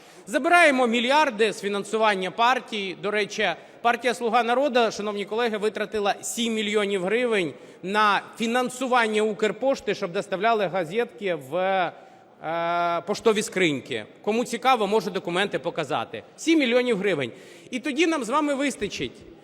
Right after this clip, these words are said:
для того, щоб підняти мінімальну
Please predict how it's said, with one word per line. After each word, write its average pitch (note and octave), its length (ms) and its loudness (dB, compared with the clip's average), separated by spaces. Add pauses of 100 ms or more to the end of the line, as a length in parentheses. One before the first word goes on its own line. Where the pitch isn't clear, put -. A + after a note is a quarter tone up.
для G#3+ 120 -2
того, C4+ 320 -2
щоб A#3 340 -4
підняти A#3 560 0
мінімальну G#3 680 0